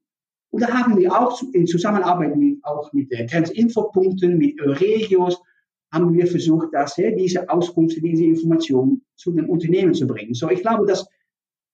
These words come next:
und ich kann auch noch von mehr Bereichen reden, dass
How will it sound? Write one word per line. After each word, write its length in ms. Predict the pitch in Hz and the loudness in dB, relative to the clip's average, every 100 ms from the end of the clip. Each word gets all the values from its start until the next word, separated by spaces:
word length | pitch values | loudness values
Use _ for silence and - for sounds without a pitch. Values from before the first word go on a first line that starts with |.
| _ _ | _ _
und 120 | 170 160 | 0 0
ich 100 | 165 | 0
kann 120 | 165 | 0
auch 160 | 165 | 0
noch 160 | 175 - | 0 0
von 160 | 165 170 | 0 0
mehr 140 | 220 | 2
Bereichen 540 | 185 151 139 131 135 | 0 0 0 0 0
reden, 420 | 120 123 123 170 175 | 2 0 2 0 0
dass 240 | 156 - | -4 -6